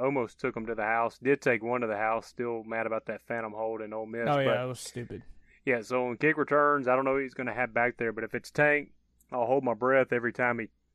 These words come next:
Speaker 1: takes off running, but I think some good things could happen there too.
Speaker 2: Yeah, I mean, I've also heard Shivers is gonna get a lot of kickoff returns this year.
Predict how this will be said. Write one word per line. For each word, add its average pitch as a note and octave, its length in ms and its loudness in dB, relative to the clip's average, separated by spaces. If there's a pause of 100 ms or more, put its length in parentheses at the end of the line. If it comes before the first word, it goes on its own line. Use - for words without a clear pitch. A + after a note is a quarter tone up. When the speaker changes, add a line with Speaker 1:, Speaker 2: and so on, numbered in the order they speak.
(140)
Speaker 1:
takes B2+ 220 0
off A#2+ 200 2
running, A2+ 420 -2
but A2 180 -6 (100)
I A2+ 120 0
think B2 220 -6
some A2+ 140 -14
good A2+ 160 -6
things A#2 220 -6
could G#2+ 120 -6
happen A2 300 -4
there G#2 160 -10
too. G#2+ 240 -8 (420)
Speaker 2:
Yeah, C#3+ 420 4
I C#3 60 2
mean, C#3+ 140 2
I've D3 160 4
also E3 260 6
heard D3 320 4
Shivers C3+ 540 0
is B2+ 100 -8
gonna B2+ 180 -6
get B2 120 -6
a A#2+ 40 -4
lot B2 340 0
of A#2+ 300 -4
kickoff B2 500 -2 (420)
returns B2+ 640 -4
this B2 260 -10
year. - 300 -12